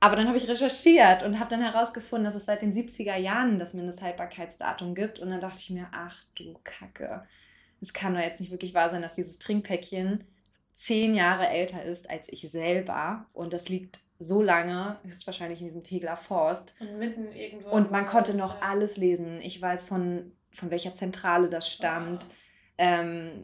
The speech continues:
Speaker 1: heute heißt es ja Tetra Pak
Speaker 2: Ja.
Speaker 1: und da war eben noch der Ursprungsname von diesem Verpackungsbetrieb drauf, den es halt heutzutage auch nicht mehr gibt.
Speaker 2: Mhm.
Speaker 1: Und die Marke, ähm, von diesem Trinkpäckchen gibt's auch nicht mehr heute. Und,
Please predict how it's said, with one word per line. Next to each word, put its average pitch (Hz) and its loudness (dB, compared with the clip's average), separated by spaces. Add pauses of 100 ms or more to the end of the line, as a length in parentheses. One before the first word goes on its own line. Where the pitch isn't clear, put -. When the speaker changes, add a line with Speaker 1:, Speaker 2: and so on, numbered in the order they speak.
(140)
Speaker 1:
heute 180 2
heißt 170 0
es 180 -6
ja 165 -6
Tetra 185 -4
Pak 190 -4
Speaker 2:
Ja. 214 -4
Speaker 1:
und 170 -2 (220)
da 170 0
war 170 4
eben 175 0 (220)
noch 170 -6 (180)
der 165 0
Ursprungsname 196 -2
von 180 -2
diesem 175 -4
Verpackungsbetrieb 208 -6
drauf, 185 2
den 185 -4
es 180 -10
halt 180 -10
heutzutage 180 -8
auch - 4
nicht - -8
mehr 147 -12
gibt. 165 -10
Speaker 2:
Mhm. 190 -20 (380)
Speaker 1:
Und 190 0
die 185 0
Marke, 220 2
ähm, 190 -2
von 190 -8
diesem 180 -6
Trinkpäckchen 202 -6
gibt's 190 -8
auch - -2
nicht 185 -6
mehr - -16
heute. 139 -8
Und, 170 -8